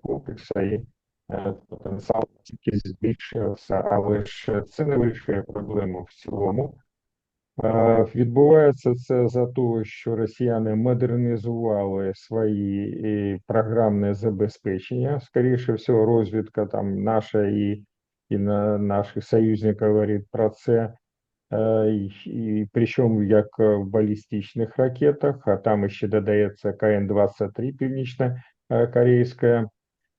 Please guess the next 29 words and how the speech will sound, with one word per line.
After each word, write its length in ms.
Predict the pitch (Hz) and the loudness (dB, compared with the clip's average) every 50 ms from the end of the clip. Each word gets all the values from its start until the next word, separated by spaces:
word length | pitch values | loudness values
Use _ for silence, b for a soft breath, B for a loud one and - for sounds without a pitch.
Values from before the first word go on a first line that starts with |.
| _ - | _ -8
е, 500 | 117 104 101 104 101 101 104 101 98 98 98 - | -6 -4 -2 -2 0 0 0 0 0 -2 -4 -4
потуга 580 | - 110 101 - - 113 107 104 98 101 104 104 | -2 -2 -2 0 0 0 2 2 2 2 2 2
якої 540 | 104 101 101 101 - - 110 107 101 101 95 | 4 2 2 0 -2 -2 -2 0 0 0 -2
більше 560 | 90 92 95 98 104 113 101 95 - - 101 | -4 -8 -6 -4 -2 -2 -2 -2 -4 -4 -4
іскандеровських 840 | 98 - - - 101 98 95 104 110 123 123 123 - - - 104 | -4 -2 -2 -2 0 2 2 2 4 2 2 0 -4 -6 -6 -4
вдвічі, 600 | 101 90 92 104 110 107 101 - - - 127 127 127 127 - _ _ _ _ _ | -4 -2 -2 -2 -2 -2 -2 -4 -6 -8 -8 -8 -8 -12 -18 _ _ _ _ _
е, 120 | - 98 95 | -4 -2 0
до 140 | 95 113 104 | 4 4 4
одної 300 | 98 95 101 101 98 92 | 4 4 4 2 2 0
тони. 420 | - - 117 117 123 131 135 139 - - _ _ _ _ _ _ - | 0 0 0 0 0 -2 -4 -6 -8 -12 _ _ _ _ _ _ -6
Вот. 500 | 107 110 107 110 120 120 120 117 120 107 - - | -4 -2 -2 0 2 2 2 0 -2 -4 -6 -2
І, 360 | 117 120 127 143 147 160 165 | 0 2 2 4 4 4 2
е, 200 | 156 151 - 131 | 2 2 2 0
в 100 | 107 98 - | 0 0 2
тому 180 | - 143 151 | 0 0 0
числі 240 | 160 - - 131 131 | -2 -4 -4 -2 0
от, 280 | 127 120 117 107 - - | 2 2 0 0 0 0
е, 120 | 117 113 | -2 -2
це 260 | 110 - - 120 117 | -2 -2 0 0 0
удосконалення, 760 | 113 110 98 110 107 - - 117 117 117 110 107 104 104 104 101 | 0 0 -2 -4 -6 -6 -4 -4 -2 -2 -2 -2 -2 -2 -2 -2
модернізація 720 | 101 104 92 104 98 101 98 98 127 131 131 - 123 110 | -2 -2 -4 -4 -4 -4 -4 -2 -2 -2 0 0 -2 -4
стосується 640 | - - 107 95 - - 127 127 120 - - - 110 | -2 -2 -4 -2 -2 -2 -2 -2 -2 -4 -2 0 0
і 220 | 101 98 113 123 | 0 0 -2 -6
крилатих 600 | - - - 127 120 107 101 95 92 - - - - | -6 -4 -2 0 2 2 2 2 2 0 -6 -8 -6
ракет, 440 | - 101 95 92 - - 104 92 87 - _ _ _ _ _ _ _ - | -4 -4 -4 -4 -4 -4 -4 -4 -4 -6 _ _ _ _ _ _ _ -14
а, 360 | 101 95 92 92 92 90 90 85 _ _ _ _ _ _ - 64 67 73 82 | -12 -10 -8 -8 -8 -8 -8 -10 _ _ _ _ _ _ -16 -14 -14 -14 -14
скажімо, 440 | - - - - 90 90 92 92 92 | -16 -6 -2 -2 0 0 -2 -6 -2
калібрів, 720 | - 104 104 110 131 139 135 135 131 127 123 123 - - | 0 0 2 2 2 2 2 4 2 2 2 0 -2 0
е, 340 | 117 113 113 110 110 107 107 | 2 2 4 4 2 2 0